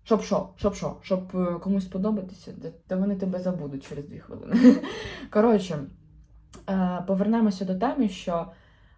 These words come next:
е, коли ви виходите грати на сцену, будь ласка, не забувайте про вашу техніку.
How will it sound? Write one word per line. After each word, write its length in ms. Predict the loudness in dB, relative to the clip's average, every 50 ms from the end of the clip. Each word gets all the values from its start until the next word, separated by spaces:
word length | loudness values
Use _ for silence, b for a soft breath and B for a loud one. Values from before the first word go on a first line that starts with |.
| B B
е, 380 | -4 -2 -2 -2 -2 -2 -4 -4 -6 -2
коли 600 | 0 2 4 6 6 6 6 6 4 2 0 -6 -12 -20 _ _ _ _ _ _ _ _ _ _ _ _ -20 _ _ _ -20 -20 -20 -20 -20 _ -20 -20 -20 -20 -20 -18 -10 -4
ви 260 | 0 4 6 6 6
виходите 640 | 6 4 0 0 0 0 2 2 0 -2 -2 -2
грати 480 | -2 0 2 2 2 2 2 0 -2 -6
на 140 | -8 -8 -10
сцену, 520 | -10 -8 -6 -4 -4 -2 -4 -6 -8 -10 -16 b b b b b b b b
будь 200 | 0 2 4 6
ласка, 380 | 6 6 6 4 0 -2 2
не 120 | 4 4 6
забувайте 720 | 6 6 6 6 6 6 4 4 4 4 2 2 -2 -2
про 180 | 0 0 0
вашу 300 | 0 0 0 -2 -2 -4
техніку. 680 | -4 -2 -2 -2 -2 -2 -4 -8 -10 -10 -12 -14 -18